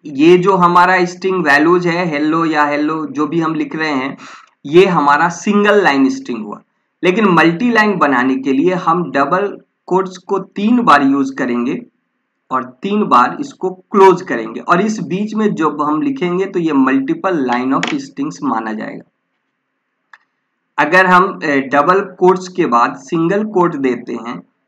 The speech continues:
तो ये भी मल्टी लाइन माना जाएगा और ये single कोट भी हमारा display होगा।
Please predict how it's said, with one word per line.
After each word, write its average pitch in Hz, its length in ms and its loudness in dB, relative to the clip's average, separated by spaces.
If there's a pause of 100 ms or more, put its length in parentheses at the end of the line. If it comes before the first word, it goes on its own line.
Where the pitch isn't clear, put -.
(260)
तो 196 80 2
ये 185 280 2
भी 214 160 2
मल्टी 175 440 2
लाइन 196 300 2
माना 135 300 2
जाएगा 127 360 0
और 185 300 -2
ये 220 80 0
single 214 460 -2
कोट 247 440 2
भी 269 240 8
हमारा 156 480 2
display 160 540 -4
होगा। 123 400 -6